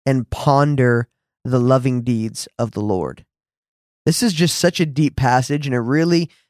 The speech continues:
speaks to me in this Psalm one oh seven. It really speaks to me that, like, this is the nature of God. You know, even though you've rebelled against God,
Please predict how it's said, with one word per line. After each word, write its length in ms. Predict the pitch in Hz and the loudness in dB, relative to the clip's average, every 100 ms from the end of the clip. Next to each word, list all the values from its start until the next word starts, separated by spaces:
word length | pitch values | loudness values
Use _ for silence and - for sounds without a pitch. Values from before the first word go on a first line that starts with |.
| - | -10
speaks 440 | - - 160 - | -6 -2 -2 -2
to 100 | 147 | -2
me 140 | 135 | 0
in 80 | 127 | 0
this 140 | 131 123 | -2 -2
Psalm 280 | 131 127 | 0 0
one 100 | 123 | 0
oh 80 | 120 | -2
seven. 400 | 120 - 127 120 - _ - | -2 0 0 0 -6 _ 0
It 60 | |
really 220 | 147 170 | 2 2
speaks 380 | 165 - 165 151 | 0 0 -2 0
to 60 | - | 0
me 120 | 147 | 0
that, 200 | 123 104 | 0 -4
like, 180 | 120 - | -8 -2
this 200 | 156 - | -2 0
is 120 | 180 | -2
the 100 | 143 | 0
nature 360 | 127 131 - 127 | 0 -2 0 -2
of 120 | 123 | -2
God. 400 | 120 127 107 98 _ _ _ - | 0 0 0 -4 _ _ _ 0
You 100 | 156 | 2
know, 300 | 139 135 - | 4 2 0
even 200 | 160 165 | 0 2
though 60 | 175 | 4
you've 180 | 165 147 | 4 2
rebelled 320 | 139 135 135 | 2 2 2
against 300 | 135 131 131 | 0 -4 -2
God, 320 | 127 117 117 | 0 2 0